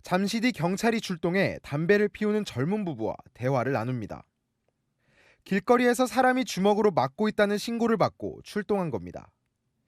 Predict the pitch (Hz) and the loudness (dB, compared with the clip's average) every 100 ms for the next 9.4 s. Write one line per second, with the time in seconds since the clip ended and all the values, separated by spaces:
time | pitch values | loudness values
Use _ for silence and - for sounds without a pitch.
0 | _ _ _ _ 170 190 220 247 - 254 | _ _ _ _ -4 -2 0 0 -2 -4
1 | 277 269 254 254 190 180 233 196 160 170 | 0 2 4 2 0 -2 2 4 4 2
2 | 202 208 247 - 254 254 226 214 208 208 | 0 0 -2 -4 -4 -2 0 2 2 2
3 | - 156 196 214 143 101 82 - _ _ | 0 -2 2 2 0 -6 -10 -12 _ _
4 | _ - 139 165 180 185 214 240 254 226 | _ 0 2 2 2 2 2 2 -2 0
5 | 233 208 143 220 185 151 127 180 80 - | 0 0 2 2 2 -2 2 2 2 -4
6 | 247 - 262 240 240 254 262 254 170 110 | -8 0 2 2 2 4 2 2 -2 -4
7 | 80 - _ - 262 - 269 254 - 139 | -8 -14 _ -6 -4 0 2 2 2 0
8 | 160 160 170 175 143 147 147 170 196 - | 2 0 0 -2 -4 -2 0 0 0 0
9 | 208 - 117 76 | 0 0 -8 -10